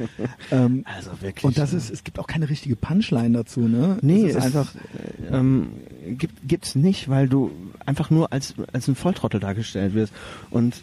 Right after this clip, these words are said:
Speaker 1: da habe ich überlegt, ja, ich habe mir dann einen, einen schärferen Ton, also der sagt immer, man soll ein paar E-Mails schreiben, anstatt anzurufen. Ich habe einen schärferen Ton gefunden und, ähm, äh, das kann ich sich ja gar nicht vorstellen.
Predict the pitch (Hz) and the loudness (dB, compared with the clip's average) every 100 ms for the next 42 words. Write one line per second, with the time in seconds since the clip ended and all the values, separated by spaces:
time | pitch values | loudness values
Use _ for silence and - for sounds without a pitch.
0 | - - 76 - 113 143 - 127 120 135 | -16 -12 -8 -2 0 2 2 2 2 2
1 | - 120 - - - 95 104 135 123 117 | 0 -2 -4 -10 -8 -6 -2 0 4 4
2 | 92 110 104 80 104 - 127 151 180 175 | 4 2 2 0 0 0 0 2 2 2
3 | - 185 170 76 113 107 110 107 120 - | 2 2 2 2 0 2 2 2 0 2
4 | 113 110 107 117 107 - 117 113 131 - | 2 2 4 2 2 2 4 4 4 0
5 | 143 143 143 131 117 127 123 - 127 127 | -4 -2 -2 -2 -2 -6 -4 -2 -2 -2
6 | 127 127 - 131 - - - - 104 95 | -2 -2 -4 -6 -8 -20 -20 -8 -4 -2
7 | 104 104 147 151 - 160 156 - 160 165 | 0 0 2 2 2 4 4 2 0 2
8 | 156 151 143 - 107 101 - 104 - - | 2 2 2 0 0 2 0 0 -2 -14
9 | - - - 90 92 92 95 - 107 110 | -16 -18 -6 -2 -2 -2 -4 -2 0 2
10 | 98 107 104 95 95 104 98 95 139 165 | 0 -4 -6 -4 -2 0 0 0 0 0
11 | - 131 131 127 131 | 2 2 4 4 4